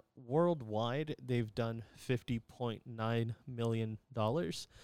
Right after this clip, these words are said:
Uh, the budget of the movie was a hundred and fifty, so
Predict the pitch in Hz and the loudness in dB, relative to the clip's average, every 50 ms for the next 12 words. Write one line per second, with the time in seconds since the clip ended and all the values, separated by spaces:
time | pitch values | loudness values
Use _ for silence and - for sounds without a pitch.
0 | - - - - - 120 117 113 113 117 113 143 135 131 123 120 120 113 113 110 | -20 -20 -6 2 4 4 6 4 4 2 4 6 6 6 4 2 -2 -2 -2 0
1 | 113 113 110 110 107 101 107 117 113 110 107 107 104 - 123 120 - 117 113 - | 0 2 2 2 2 2 2 0 2 0 0 -2 0 0 0 0 0 0 -2 -2
2 | - - - 165 170 143 131 135 | -2 0 0 2 2 2 2 0